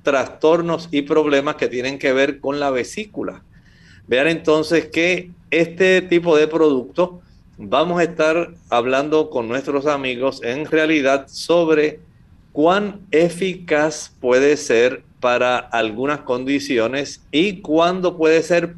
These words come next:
probablemente eficaz para otras. Aun cuando es un producto básicamente muy útil e inofensivo en términos generales, no podemos decir que es igualmente efectivo para todo lo que la gente piensa que es útil.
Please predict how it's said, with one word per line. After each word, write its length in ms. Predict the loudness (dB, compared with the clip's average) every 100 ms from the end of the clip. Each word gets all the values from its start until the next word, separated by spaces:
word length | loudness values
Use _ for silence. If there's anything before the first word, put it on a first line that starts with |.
| -8
probablemente 1600 | -2 2 2 2 -2 0 2 2 2 2 0 -4 -6 -4 -2 0 0
eficaz 560 | -2 -4 0 -2 -2
para 320 | -8 -2 2 2
otras. 440 | 0 -4 -8 -14 _ _ _ _ -20 -2
Aun 320 | 2 2 0
cuando 300 | 0 2 2
es 60 |
un 80 | 0
producto 560 | 2 4 2 2 2 4
básicamente 800 | 2 0 0 0 0 -4 0 -2
muy 320 | 0 -2 0
útil 440 | -2 0 -2 -2 -10 -4
e 120 | 0
inofensivo 840 | 0 0 2 0 0 0 2 0 -2
en 200 | -6 -2
términos 400 | 0 0 -2 -4
generales, 680 | -2 0 2 0 -2 -8 -16 -20 _ _ _ -14
no 300 | -4 -2 2
podemos 460 | 4 4 4 0
decir 500 | 2 0 2 0 -2
que 260 | -2 2 2
es 220 | 0 -4 -6
igualmente 800 | -4 0 0 0 -2 -4 -2
efectivo 720 | -2 0 -2 -2 0 2 0 0
para 400 | 0 2 -2 0
todo 300 | 2 4 2
lo 100 | 0
que 140 | -2
la 120 | -2
gente 360 | -2 -4 -4 -4
piensa 560 | -4 -4 -4 -2 -2
que 200 | -2 0
es 140 | 0 -2
útil. 380 | -6 -6 -10